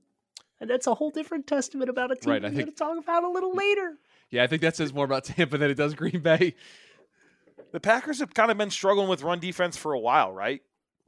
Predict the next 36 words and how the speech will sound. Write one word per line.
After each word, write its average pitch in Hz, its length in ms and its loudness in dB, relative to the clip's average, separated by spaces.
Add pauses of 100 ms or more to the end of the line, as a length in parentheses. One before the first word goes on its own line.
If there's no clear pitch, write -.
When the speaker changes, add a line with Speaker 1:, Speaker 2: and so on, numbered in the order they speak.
(880)
Speaker 3:
Like, 139 140 -2
that's 175 180 4
how 175 120 10
forty-niners 151 680 -2
have 143 80 -4
been 139 140 -4
able 143 160 -4
Speaker 1:
And - 20 4
Speaker 3:
to 139 60 4
get 143 80 0
Speaker 1:
going 135 120 4
Speaker 3:
to 135 40 2
Speaker 1:
back 139 180 4
Speaker 3:
them. 127 100 0
Speaker 1:
to 110 60 -2
Mike 120 220 -2
Pettin. 123 480 -2 (340)
Speaker 3:
Right, 247 200 -2
they've 185 140 0
been, 233 200 4
it's 185 140 -4
been 233 160 0
a 220 40 -2
problem 180 280 0
for 156 160 -6
a 127 60 -4
while. 104 440 -2 (1000)
And 147 180 2
now 147 100 6
you, 160 320 -2
Speaker 1:
Who'd - 80 -2
Speaker 3:
like, - 140 6
Speaker 1:
they 160 80 4
Speaker 3:
you 311 60 2
don't 180 180 4
Speaker 1:
cut? 160 260 -2